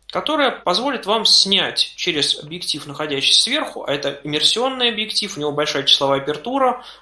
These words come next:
может быть, до одной и двух десятых, понятно, разрешение вполне себе приличное. А, можно фотографировать одну плоскость. Причем, так как это съемка на камеру, не в конфокальном режиме, то один снимок — это вся плоскость целиком, вам ее не нужно сканировать. То есть можно очень быстро,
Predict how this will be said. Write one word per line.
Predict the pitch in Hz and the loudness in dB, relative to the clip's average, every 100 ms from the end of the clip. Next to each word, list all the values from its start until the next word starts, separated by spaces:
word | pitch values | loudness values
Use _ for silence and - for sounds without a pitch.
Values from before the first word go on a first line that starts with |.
| _ | _
может | 160 160 | -4 0
быть, | 143 139 | -2 0
до | 147 143 | 4 6
одной | 143 143 139 | 4 2 -2
и | |
двух | 135 135 | -2 -8
десятых, | 135 151 247 269 269 214 - _ _ _ _ | 0 2 4 2 0 -6 -8 _ _ _ _
понятно, | 156 170 165 139 | -2 -2 -2 -6
разрешение | 143 143 156 143 | -4 -4 -2 -4
вполне | 143 139 147 | 0 0 2
себе | 139 135 | 2 0
приличное. | 135 143 143 139 - - - - - - - - - | -4 -6 -6 -4 -4 -4 -8 -8 -10 -10 -12 -18 -14
А, | - 147 143 | -2 2 4
можно | 147 285 262 202 | 4 2 2 -2
фотографировать | - 156 175 226 277 214 185 - - | -2 0 0 0 0 0 0 0 0
одну | 170 233 | -2 -2
плоскость. | 226 139 120 - | -2 -2 -2 -6
Причем, | - 220 214 | -2 -2 -2
так | 196 | -2
как | 202 | 0
это | 190 180 | 0 2
съемка | - 180 175 160 | 2 2 0 0
на | 147 | -2
камеру, | 165 262 294 269 143 139 - _ _ _ _ _ _ _ _ - | 0 0 2 2 0 -2 -10 _ _ _ _ _ _ _ _ -2
не | 180 | -2
в | |
конфокальном | - 143 151 147 139 131 | -2 0 0 2 0 -2
режиме, | 139 135 123 113 - - - | -2 -2 -4 -6 -14 -20 -10
то | - | 0
один | 170 185 202 | 2 2 2
снимок — | - 262 240 147 | 4 2 0 -2
это | 156 | 0
вся | 160 170 | 0 0
плоскость | 151 156 - - | -2 -2 0 0
целиком, | 143 147 127 | -2 -4 -4
вам | 135 | -4
ее | 135 | -4
не | 131 | -6
нужно | 135 123 | -6 -4
сканировать. | - 123 117 110 - | -4 -4 -6 -10 -12
То | - | -6
есть | 143 - - | -4 -4 0
можно | 240 208 | 0 0
очень | - 196 - 147 160 | 2 2 2 0 2
быстро, | 269 - 220 202 | 2 2 0 -2